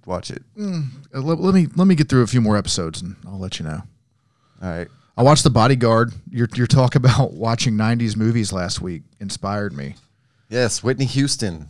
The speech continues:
Speaker 2: Yeah, Kevin Costner.
Speaker 1: Costner. Uh, we should go down, like, all the Costner movies sometime. There's so many.
Speaker 2: He's got a, he's got a pretty good catalog.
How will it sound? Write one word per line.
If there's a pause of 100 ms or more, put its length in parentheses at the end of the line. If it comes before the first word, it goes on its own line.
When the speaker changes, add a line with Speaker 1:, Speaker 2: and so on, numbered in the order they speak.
Speaker 2:
Yeah, (240)
Kevin
Costner.
Speaker 1:
Costner.
Uh,
we
should
go
down,
like,
all
the
Costner
movies
sometime. (1200)
There's
so
many. (300)
Speaker 2:
He's
got
a, (120)
he's
got
a
pretty
good
catalog.